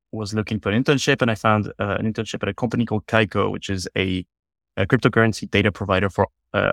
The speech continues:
off-chain data. So, uh, sorry, central exchange data. Um, and that's where I really learned, uh, more about what this blockchain space is and took an interest for it.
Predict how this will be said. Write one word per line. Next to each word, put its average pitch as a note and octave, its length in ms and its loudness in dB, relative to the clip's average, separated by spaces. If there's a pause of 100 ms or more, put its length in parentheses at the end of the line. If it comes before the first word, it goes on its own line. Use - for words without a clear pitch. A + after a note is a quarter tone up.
(120)
off-chain G2+ 420 0
data. G2 260 0
So, G#2 180 -2
uh, A2+ 100 2
sorry, G#2+ 300 2
central A#2+ 340 0
exchange G2+ 380 0
data. - 260 -6 (560)
Um, F#2+ 460 4 (100)
and G2+ 640 4
that's G#2+ 300 2
where B2 160 8
I A#2 60 8
really A2 320 2
learned, G#2 520 2 (800)
uh, G#2+ 200 0
more G2+ 280 0
about G#2+ 380 2
what G#2 260 -4
this - 340 -2 (260)
blockchain G#2+ 400 0
space G#2 380 0
is C3 420 2
and G#2 140 0
took A2 160 0
an G2+ 80 4
interest A2+ 400 2
for C3+ 140 6
it. - 240 0